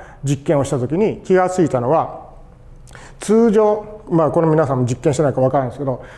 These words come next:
通常細胞の中にはメチオニンやシステインってプールとして存在するわけね。あ、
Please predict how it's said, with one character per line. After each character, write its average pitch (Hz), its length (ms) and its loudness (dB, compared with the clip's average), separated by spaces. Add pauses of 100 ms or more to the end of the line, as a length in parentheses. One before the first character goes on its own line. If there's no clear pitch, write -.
通 247 320 2
常 226 180 4
細 202 500 0
胞 202 120 4
の 202 100 4
中 185 240 0
に 131 120 0
は 123 200 0 (340)
メ 165 160 4
チ 165 160 0
オ 190 100 6
ニ 180 80 4
ン - 20 6
や 175 80 4
シ 180 180 0
ス - 100 -10
テ 175 100 2
イ - 20 2
ン 143 40 0
っ - 40 -4
て 127 80 0
プ - 160 0
ー 254 80 6
ル 165 80 4
と 123 100 -2
し - 60 -10
て 143 60 -4
存 151 260 2
在 143 120 4
す 143 120 -6
る 127 60 -10
わ - 60 -18
け - 60 -10
ね。 208 120 -8 (1600)
あ、 143 80 2